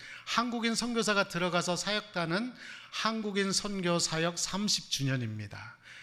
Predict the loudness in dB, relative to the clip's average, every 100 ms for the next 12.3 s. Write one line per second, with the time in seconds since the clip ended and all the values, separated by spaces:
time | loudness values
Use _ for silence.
0 | -10 0 2 4 4 4 -2 -16 -20 -20
1 | -2 2 2 0 -2 2 2 2 -2 -2
2 | -4 -4 -12 -20 _ 2 4 4 2 2
3 | 4 4 2 -2 -4 -10 -16 -20 -8 -4
4 | -2 -2 -2 0 2 2 0 -2 0 0
5 | 0 0 -2 -8 -12 -2 0 0 0 0
6 | 2 2 0 0 2 2 2 4 4 4
7 | 2 -6 -18 -4 -2 0 4 4 4 0
8 | -2 -2 -2 -2 0 0 -2 -8 -16 -18
9 | -20 -20 0 2 4 4 4 2 0 2
10 | 2 2 2 2 2 -2 -2 -2 -4 -6
11 | -4 2 0 0 -12 -12 -4 -2 0 0
12 | 0 0